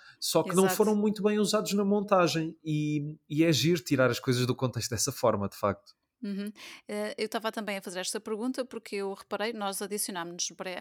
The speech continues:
Speaker 2: aliás, há pouco tempo, eh, no Letterboxd, que é uma plataforma, não é, onde nós partilhamos aquilo que vemos e o que não
Speaker 1: Uhum.
Speaker 2: vemos e o que gostávamos de ver, e eu reparei que tu ainda não viste o Drácula, do, do Francis Ford Coppola.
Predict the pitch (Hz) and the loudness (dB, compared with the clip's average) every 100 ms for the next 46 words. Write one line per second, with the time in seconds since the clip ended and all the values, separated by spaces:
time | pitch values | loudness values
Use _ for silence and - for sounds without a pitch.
0 | - - 180 180 160 190 - 285 - 220 | -8 -6 -6 -6 -6 -6 -4 -8 -4 -6
1 | 202 - - - - - 196 196 226 233 | -6 -12 -18 -16 -10 -4 -4 -2 -2 -2
2 | 233 214 226 - - - 175 170 175 190 | -4 -4 -2 -2 -6 -8 -8 -8 -8 -8
3 | 202 190 190 185 185 180 190 185 185 - | -8 -4 -2 -2 -4 -6 -6 -4 -6 -6
4 | 196 196 185 185 202 202 190 220 226 196 | -8 -6 -6 -6 -8 -6 -2 0 -2 -6
5 | 170 135 104 117 110 139 - 180 180 202 | 6 6 8 4 2 -2 -4 -4 -4 -6
6 | - 190 220 247 - - - 254 254 - | -6 -2 -2 -2 -14 -16 -4 -4 -4 -4
7 | 190 190 226 208 214 220 226 - - 240 | -6 -6 -8 -6 -8 -6 -4 -4 -4 -6
8 | 247 254 233 - 214 - _ - - - | -2 -2 -2 -4 -10 -10 _ -20 -20 -20
9 | - - 190 180 185 - 196 - 196 - | -20 -10 -6 -6 -8 -8 -8 -6 -8 -6
10 | 190 - 185 - 156 | -8 -4 -4 -4 -12